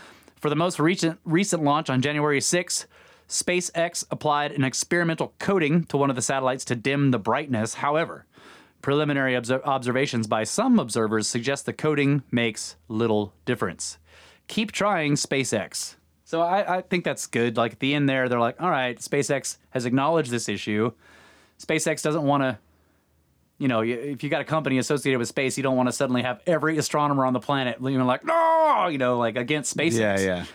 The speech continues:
Speaker 1: So SpaceX is like, "All right, sorry, they're a little bright. We'll, we'll spray paint 'em and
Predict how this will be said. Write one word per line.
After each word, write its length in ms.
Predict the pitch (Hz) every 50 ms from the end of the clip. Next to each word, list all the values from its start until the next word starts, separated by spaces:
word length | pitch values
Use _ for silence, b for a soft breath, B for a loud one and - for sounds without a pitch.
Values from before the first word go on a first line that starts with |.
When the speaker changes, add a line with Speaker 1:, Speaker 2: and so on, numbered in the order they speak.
| -
Speaker 1:
So 160 | - - 143 135
SpaceX 400 | - - 160 156 160 147 131 139
is 100 | 131 143
like, 160 | 135 131 - -
"All 100 | 185 175
right, 200 | 160 170 165 -
sorry, 280 | - 156 156 160 151
they're 100 | 147 151
a 40 | 156
little 140 | 165 180 170
bright. 360 | 175 165 151 147 147 147 - _ _ _ _
We'll, 260 | 131 127 131 131 123 - -
we'll 140 | 147 156 151
spray 240 | - - 156 156 151
paint 240 | - 170 165 160 160
'em 100 | 170 170
and 220 | 131 151 143